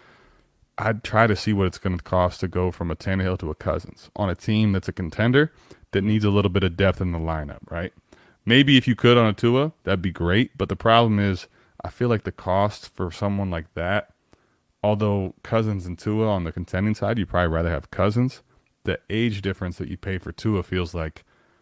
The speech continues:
I don't know if you get it for the same price. But both those guys, yes, I would say this, though, Mike. If you have any of them on a rebuilder, or if it's one of these quarterback hordes, or you're trying to trade him, I, I think we just talked about Pickett. I think that's a great pivot now,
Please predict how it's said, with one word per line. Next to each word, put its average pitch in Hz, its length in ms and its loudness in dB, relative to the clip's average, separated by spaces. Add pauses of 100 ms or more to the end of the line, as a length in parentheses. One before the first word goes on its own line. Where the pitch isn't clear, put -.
(360)
I 101 80 0
don't 101 100 2
know 98 60 2
if 90 100 -4
you 92 80 -4
get 92 120 0
it - 80 -6
for 82 80 -6
the 82 60 -4
same 82 220 -8
price. - 280 -8
But - 180 -6
both 127 180 4
those 107 200 2
guys, 98 380 0 (120)
yes, - 460 -8 (540)
I 170 80 8
would 247 120 4
say 160 120 10
this, 120 220 6
though, 87 100 0
Mike. 82 200 -4
If 92 80 -10
you 147 160 4
have 220 100 2
any 160 160 4
of 139 80 2
them 123 80 4
on 107 100 4
a 85 60 2
rebuilder, 110 540 4
or 98 120 4
if 90 80 -2
it's - 120 -6
one 107 120 2
of 95 40 0
these 92 120 0
quarterback 104 520 0
hordes, 101 500 2
or 82 280 -2 (380)
you're 92 140 0
trying 101 240 2
to 90 60 -2
trade 101 380 0
him, 107 340 0 (920)
I, - 120 2
I 139 120 6
think 175 300 0
we 113 80 2
just 92 180 -6
talked 101 220 -2
about - 220 -12
Pickett. - 320 -12
I 127 140 2
think 165 160 0
that's 107 200 0
a 90 60 -2
great 87 440 -2
pivot 98 320 -4
now, - 260 -16